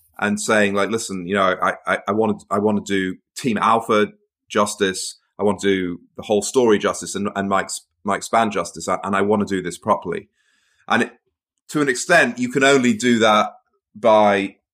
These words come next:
uh, it takes time 'cause you have to demonstrate that that's the kind of person you are. And it helped that I've written a couple of other books, but, you know, I think once I've spoken to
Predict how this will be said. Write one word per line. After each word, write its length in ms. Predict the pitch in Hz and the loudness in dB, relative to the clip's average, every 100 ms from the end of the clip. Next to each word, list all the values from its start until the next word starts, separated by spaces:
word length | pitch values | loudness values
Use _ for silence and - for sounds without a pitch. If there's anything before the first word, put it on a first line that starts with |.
| _ _ - | _ _ -4
uh, 360 | 98 95 92 80 - _ _ - | 0 2 2 0 -8 _ _ -12
it 120 | 107 | -6
takes 220 | 156 123 | -2 -2
time 320 | - 127 78 - | 0 2 2 -4
'cause 120 | 104 107 | -12 -6
you 80 | |
have 140 | 117 120 | -6 -6
to 100 | 104 | -2
demonstrate 640 | 120 113 104 110 98 92 | 0 0 -2 0 0 0
that 80 | 95 | -4
that's 200 | 92 90 | -4 -4
the 60 | 92 | -6
kind 200 | 98 95 | -2 -2
of 60 | |
person 260 | 98 90 95 | -2 -6 -2
you 100 | 95 | -2
are. 80 | 82 | 0
And 80 | 98 | -2
it 120 | 110 | -2
helped 300 | 143 127 - | 0 0 2
that 160 | 113 | 0
I've 120 | 101 101 | 0 0
written 160 | 101 | -2
a 60 | 101 | -4
couple 280 | - 98 104 | -4 -4 0
of 80 | |
other 160 | 101 95 | 0 0
books, 480 | 110 120 - - - _ _ _ _ - | 0 0 -2 -12 -12 _ _ _ _ 0
but, 300 | 107 101 _ _ _ _ _ | 0 0 _ _ _ _ _
you 120 | 110 | 0
know, 100 | 104 | 2
I 60 | 98 | 2
think 180 | 123 | 0
once 260 | 123 131 131 | 2 2 0
I've 80 | 110 | -2
spoken 320 | - 110 110 | 0 0 -2
to 460 | - 107 101 95 | -4 -2 0 -2